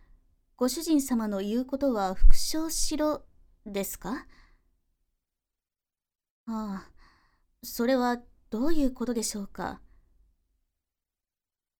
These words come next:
「メイドさん処女ですか？」ですって？ご主人様、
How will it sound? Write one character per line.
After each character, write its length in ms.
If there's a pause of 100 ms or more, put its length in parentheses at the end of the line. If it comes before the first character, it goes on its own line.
(240)
「メ 180
イ 100
ド 140
さ 240
ん 80
処 320
女 160
で 120
す 180
か？」 340 (400)
で 200
す 260
っ 40
て？ 220 (2750)
ご 140
主 220
人 200
様、 440